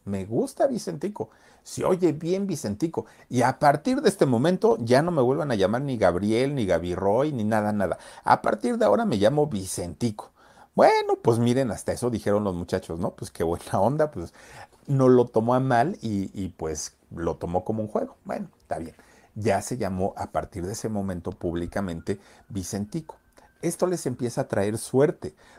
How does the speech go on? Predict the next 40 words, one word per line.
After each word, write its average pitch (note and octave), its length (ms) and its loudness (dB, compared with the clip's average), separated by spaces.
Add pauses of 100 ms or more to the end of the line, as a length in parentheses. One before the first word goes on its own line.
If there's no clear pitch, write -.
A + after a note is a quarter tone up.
(140)
porque G#2 320 -2
resulta C#3 420 -4
que - 80 -8
en B2 80 -2
una B2 160 -2
de A#2 80 -4
esas A2+ 220 -8
tocadas G2 480 0
que - 60 -20
estaban F2 340 0
dando F2+ 360 -6
en F2+ 120 -12
uno F2+ 200 -8
de F#2+ 80 -4
los G2+ 220 -4
bares, G2 380 0 (360)
fíjense D3 400 -8
que - 120 -14
llegó G2 240 -2
a, G#2 260 -4
a, G#2 220 -6 (140)
a - 100 -12
tomar G2 360 -2
ahí A2+ 200 -4
y F#2 100 -2
a F2 60 0
disfrutar E2 500 -6
del F#2 140 -4
evento G2 400 -4 (320)
un, B2+ 560 0
eh, G#2+ 240 0
productor G2 480 -4
musical C3 520 -2 (400)
que D3+ 140 0
los D#3 240 -4
invita A2+ 480 -6
a F2+ 140 -12
grabar D#2+ 280 -6
un G#2 140 -4
disco. F#3 380 -4